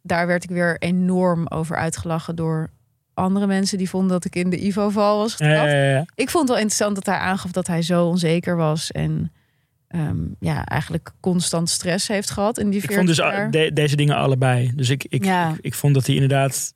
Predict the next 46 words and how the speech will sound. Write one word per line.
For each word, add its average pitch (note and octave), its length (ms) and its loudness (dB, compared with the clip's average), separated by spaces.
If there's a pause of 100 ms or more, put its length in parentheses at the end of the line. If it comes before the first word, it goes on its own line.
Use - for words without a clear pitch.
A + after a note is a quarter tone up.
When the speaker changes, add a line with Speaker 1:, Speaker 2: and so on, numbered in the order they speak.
Speaker 2:
super C3 680 0 (220)
open C#3+ 500 2
en B2 360 -2
integer C#3 720 -2
overkwam. D#3 520 2 (380)
Maar B2+ 220 0
ook C#3 240 2
dat C3 180 2
hij C3+ 100 -2
tussen B2+ 260 0
de C3+ 80 2
regels C3+ 340 2
door B2+ 200 2
gewoon C3 160 0
eigenlijk B2+ 440 0 (680)
was C3 160 0
het C#3 100 0
ook B2+ 100 0
een C3+ 160 0
unaniem C3+ 340 4
belachelijk C3 320 0
groot B2+ 160 0
succes. B2+ 540 -2 (220)
Speaker 1:
Ja, D#4+ 200 2
maar A#3+ 140 2
bijvoorbeeld C#4 460 0
dat A#3 220 0
unaniem A#3 360 0
belachelijk A3+ 400 0
grote G#3+ 320 -2
succes, G#3+ 640 -2
eh, G#3+ 420 2 (100)
ding, G#3+ 480 0 (340)
dat G3 180 -2
was, A3 320 0
dat G#3 240 -2
vond A3 160 2
ik A#3 100 0
dus F#3 240 -2
heel F3 200 0
interessant. E3+ 400 0
Dat F#3 120 0
hij G3 100 0
nu F#3 160 2
vertelde G3 440 0
dat F3 260 -2